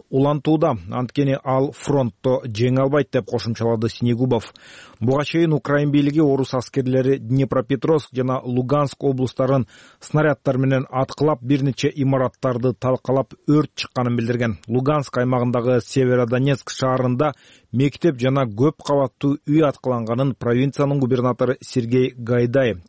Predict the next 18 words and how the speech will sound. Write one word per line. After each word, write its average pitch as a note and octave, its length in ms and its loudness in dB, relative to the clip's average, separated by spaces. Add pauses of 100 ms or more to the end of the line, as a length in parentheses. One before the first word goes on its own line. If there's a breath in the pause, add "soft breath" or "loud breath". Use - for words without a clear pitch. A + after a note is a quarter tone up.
Telegram B2+ 440 0
каналына A2+ 420 -2
жазды. A2+ 400 0 (100)
Орусиянын B2 600 0
коргоо D3+ 360 0
министрлиги A#2 640 -2
бул B2 240 0
тууралуу A2 540 0
маалымат G#2+ 540 0
бере G#2+ 100 0
элек. G#2+ 240 -2 (2000 loud breath)
Лейлектин F3+ 640 0
Достук D#3+ 420 0
айылынын D3+ 380 0
тургундары B2+ 500 0
нааразылык B2 560 0
акциясына C3 420 -2
чыгышты. C3 380 -2